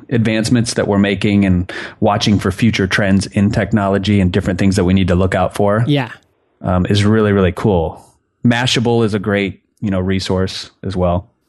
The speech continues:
Speaker 2: Awesome stuff. And if you could recommend just one book, Drew, for our listeners, what would it be and why?
Speaker 1: I've thought about this, and this is something that, eh, you know, I, I'm gonna go down,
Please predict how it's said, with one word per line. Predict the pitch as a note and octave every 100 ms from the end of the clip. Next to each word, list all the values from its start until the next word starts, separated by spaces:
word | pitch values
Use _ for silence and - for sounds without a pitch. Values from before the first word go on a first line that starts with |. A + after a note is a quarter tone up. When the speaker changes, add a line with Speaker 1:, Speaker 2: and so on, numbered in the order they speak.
| _ -
Speaker 2:
Awesome | B2+ A#2+ C3
stuff. | B2 - D#3 -
And | F#3
if | C#3
you | A#3+
could | B3
recommend | A#3 A3 G#3 F#3+
just | E3+ C3+
one | D3+ D3 E3 E3
book, | C#3+ D3
Drew, | B2 B2 B2
for | B2 - D3+ -
our | D#3+ D#3+
listeners, | D#3+ D3+ C3+ B2 A2+ A2+
what | - B2+ B2 F#3+ G3+
would | G#3+
it | G3+ C#3
be | C#3+ D#3 G3 G#3 _ -
and | D#3 B2
why? | A2+ A#2+ C3+ _ _ _ _ _ _ _ -
Speaker 1:
I've | A#2+
thought | - F3+
about | C#3+ G#2+ F#2 F#2
this, | F#2+ - - -
and | G2+ G#2+
this | A2+
is | A2+
something | - G#2+ G2+ G2 F#2
that, | F2+ F2 - - - - _ _ _ _
eh, | - G2 F#2 - - _ _ -
you | A#2 B2
know, | G#2+ G2+
I, | G2
I'm | G2 B2
gonna | B2
go | A#2 A#2+
down, | A2+ G#2+ G2 F#2+